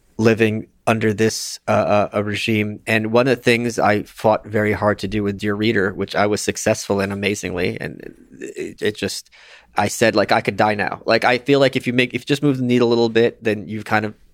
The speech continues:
uh, uh, paid your due for be-, your time here on this earth. To have it change from being a laughing stock, you know, and I, I think Team America did a good job.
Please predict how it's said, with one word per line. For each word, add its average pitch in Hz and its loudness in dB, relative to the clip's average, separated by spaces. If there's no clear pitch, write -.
uh, 104 2
uh, 67 0
paid 113 2
your 107 2
due 107 2
for 107 0
be-, 101 0
your 104 0
time 101 0
here 101 0
on 104 -2
this 101 -6
earth. 107 0
To 110 2
have 131 0
it 123 -2
change 113 -2
from 107 -6
being 107 0
a 104 -2
laughing 104 -2
stock, 110 -2
you 120 -6
know, 104 -2
and 107 0
I, 113 2
I 113 0
think 143 -4
Team 131 0
America 117 2
did 110 0
a 110 2
good 107 -4
job. 110 0